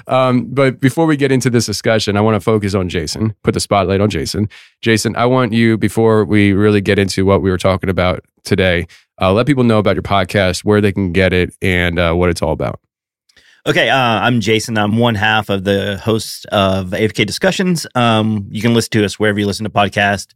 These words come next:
Speaker 2: Also, check us out on Instagram, Facebook, social media, wherever. Um, we're, we're kind of like a conversational podcast. Um, I'm a believer. Ty, my co-host, is a skeptic.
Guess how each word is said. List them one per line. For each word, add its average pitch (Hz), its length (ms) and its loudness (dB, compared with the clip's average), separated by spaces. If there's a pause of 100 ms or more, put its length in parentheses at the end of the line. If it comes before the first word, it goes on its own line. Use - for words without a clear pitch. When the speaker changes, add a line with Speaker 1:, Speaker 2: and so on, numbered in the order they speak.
(480)
Speaker 2:
Also, 107 560 2
check 104 200 -2
us 95 100 -6
out 98 60 0
on 95 60 -2
Instagram, 101 640 0
Facebook, 107 680 -2
social 98 320 -2
media, 98 360 -2
wherever. 98 460 -2 (360)
Um, 139 360 2
we're, 165 200 0
we're 208 200 0 (120)
kind 214 160 -2
of 190 60 -6
like 160 180 0
a 120 80 -2
conversational 117 840 -2
podcast. 107 760 -2
Um, 90 320 -4 (440)
I'm 120 240 0
a 117 60 2
believer. 113 640 2
Ty, 104 280 0
my 98 140 -2
co-host, 98 520 -4
is 92 440 -4
a 90 80 -6
skeptic. 113 640 -2